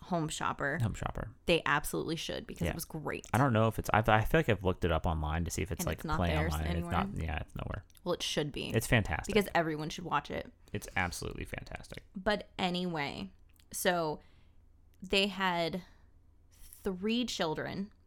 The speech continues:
Speaker 2: Okay.
Speaker 1: And she was pregnant with their fourth when he went missing. And after, after he went missing, the I R S determined that he had not filed taxes from nineteen fifty-one to nineteen fifty-seven.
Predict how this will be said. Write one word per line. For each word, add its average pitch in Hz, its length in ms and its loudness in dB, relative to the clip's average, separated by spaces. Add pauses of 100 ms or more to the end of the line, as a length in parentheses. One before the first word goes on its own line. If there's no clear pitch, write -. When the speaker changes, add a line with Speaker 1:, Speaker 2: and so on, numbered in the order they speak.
Speaker 2:
Okay. 104 260 0 (180)
Speaker 1:
And 180 100 0
she 170 140 -2
was 156 100 -4
pregnant 180 480 2
with 196 120 -2
their 208 120 2
fourth 156 600 -2 (720)
when 180 260 4
he 175 180 0
went 156 180 -2
missing. - 420 -4 (1040)
And 180 360 2 (140)
after, 214 460 2 (240)
after 190 240 4
he 220 100 4
went 208 160 2
missing, 220 240 0
the 208 100 0
I 170 140 4
R 175 140 2
S 160 300 -2
determined 156 540 -4
that - 140 -8
he 165 140 0
had 175 100 2
not 175 180 -2
filed 151 280 0
taxes - 640 -6 (360)
from 156 400 0 (440)
nineteen 170 420 0
fifty-one 170 880 -2 (340)
to - 120 -2
nineteen 165 460 0
fifty-seven. - 1160 -6